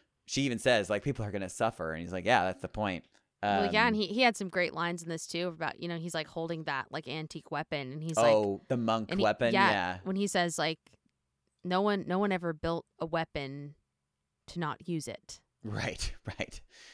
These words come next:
Speaker 1: Yeah.
Speaker 2: And so,
Speaker 1: Which
Speaker 2: like
Speaker 1: is interesting 'cause it's very, like, uh, you know, it, that, that kind of, um, is a, um,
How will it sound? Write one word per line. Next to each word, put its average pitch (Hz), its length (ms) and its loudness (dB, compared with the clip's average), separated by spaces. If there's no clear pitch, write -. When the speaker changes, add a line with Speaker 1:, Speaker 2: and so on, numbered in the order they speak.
Speaker 1:
Yeah. 98 240 2
Speaker 2:
And 180 120 0
so, 180 180 4
Speaker 1:
Which 196 100 12
Speaker 2:
like 208 80 8
Speaker 1:
is 190 120 4
interesting 190 460 4
'cause 147 160 0
it's 139 160 -2
very, 143 280 6
like, 120 300 6
uh, 113 380 8
you 131 100 2
know, 107 200 4
it, 117 220 0
that, 120 220 4
that 123 240 6
kind 120 200 4
of, 110 240 2
um, 101 520 0
is 107 300 0
a, 98 560 2
um, 90 720 2